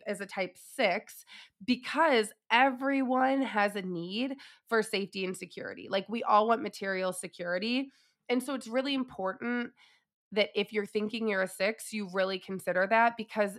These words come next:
s-, being a six is a lot more than just wanting safety and security, because we all want that.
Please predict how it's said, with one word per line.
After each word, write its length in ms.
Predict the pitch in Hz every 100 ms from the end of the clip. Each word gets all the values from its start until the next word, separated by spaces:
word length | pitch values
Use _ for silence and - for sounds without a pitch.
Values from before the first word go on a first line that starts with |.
| -
s-, 240 | - - -
being 280 | 226 247 285
a 60 | 277
six 300 | 233 214 214
is 120 | 202
a 60 |
lot 320 | 190 190 202 226
more 380 | 208 214 233
than 220 | 226 208 208
just 260 | 185 180
wanting 280 | 196 180 180
safety 380 | 180 190 - 185
and 120 | 170
security, 540 | 180 - 107 - - - -
because 300 | - 254 208
we 120 | 233
all 160 | 208
want 260 | 185 175 190
that. 260 | - -